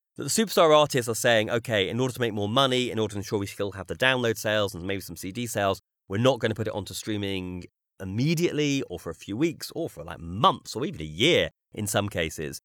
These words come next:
The problem with that approach, though, is if the record industry looks at all the consumers in the world, its best consumers,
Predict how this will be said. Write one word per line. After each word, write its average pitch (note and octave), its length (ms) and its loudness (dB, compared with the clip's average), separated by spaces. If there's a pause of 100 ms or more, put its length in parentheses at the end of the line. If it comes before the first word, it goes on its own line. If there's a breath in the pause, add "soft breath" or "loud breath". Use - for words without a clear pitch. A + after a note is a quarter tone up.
(120)
The F#3 80 -8
problem D4+ 240 4
with D3+ 160 4
that F#3 300 6
approach, - 560 0
though, D2+ 520 -4 (280)
is D#3+ 360 4 (160)
if D#3+ 100 -6
the F#3 80 -2
record B3 260 2
industry G3 300 0
looks F3+ 340 2
at B2+ 140 -4
all D#3+ 160 6
the D3 100 0
consumers B2 520 -2
in G#2 100 -4
the G2 60 -4
world, E2 500 -4 (360)
its E3+ 240 -4
best G3 580 2
consumers, C3+ 800 -6